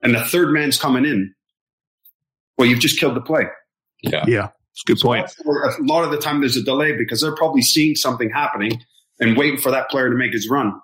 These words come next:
Speaker 3: Wh-, when did football get so complicated?
Speaker 1: When they brought in the offside rule.
Speaker 3: <laughs> Should we do away with the offside rule? To hell with it. Just punt it up the field.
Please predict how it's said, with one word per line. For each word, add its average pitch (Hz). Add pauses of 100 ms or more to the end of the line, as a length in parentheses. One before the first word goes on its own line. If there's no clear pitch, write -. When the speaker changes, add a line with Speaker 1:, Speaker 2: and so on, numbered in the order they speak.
(1160)
Speaker 3:
Wh-, 151
when 208
did 208
football 160
get 131
so 123
complicated? 107 (2000)
Speaker 1:
When 139
they 127
brought 139
in 135
the 135
offside 156
rule. 95
Speaker 3:
<laughs> - (1700)
Should -
we 160
do 170
away 160
with 165
the 160
offside 160
rule? 208
To -
hell 165
with 135
it. 104
Just 131
punt 151
it 147
up 107
the 135
field. 165